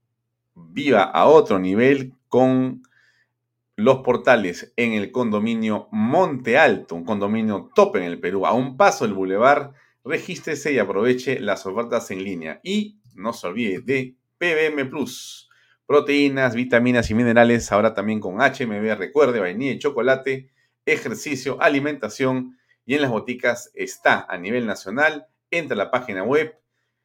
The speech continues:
y también sígalos en Facebook e Instagram. Llegamos al final. Gracias por seguirnos, gracias por estar en Vaya Talks. No se olvide que el día de hoy, solamente le digo para que no vaya a desconectarse de Canal B,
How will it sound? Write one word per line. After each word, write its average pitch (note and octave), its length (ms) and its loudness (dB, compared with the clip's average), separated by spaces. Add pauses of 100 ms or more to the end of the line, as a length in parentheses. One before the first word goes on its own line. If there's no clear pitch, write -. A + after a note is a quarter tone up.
(360)
y - 140 -10
también A2+ 300 -4
sígalos A#2 540 -6
en E2+ 220 -10
Facebook B2 560 -6 (320)
e A2+ 280 -10
Instagram. F2 640 -10
Llegamos G#2+ 440 -8
al D#2+ 100 -14
final. C3+ 500 -8 (380)
Gracias B2+ 480 -4
por F#2 180 -12
seguirnos, A2+ 500 -6
gracias A#2 280 -8
por F2+ 140 -10
estar A#2 180 -10
en A2 120 -10
Vaya G2 320 -6
Talks. D#3+ 280 -6
No A#2 120 -8
se A#2 140 -12
olvide A2+ 320 -8
que F2+ 80 -12
el F2+ 120 -14
día C3 180 -4
de G#2 160 -4
hoy, A#2+ 160 -4
solamente G2+ 500 -14
le E2+ 80 -12
digo F#2+ 280 -10
para D2+ 340 -10 (720)
que D#2 440 -14
no F2 260 -8
vaya F#2+ 500 -2 (160)
a D2+ 420 -10
desconectarse E2 800 -10
de E2 120 -10
Canal F2+ 300 -8
B, A2 280 -6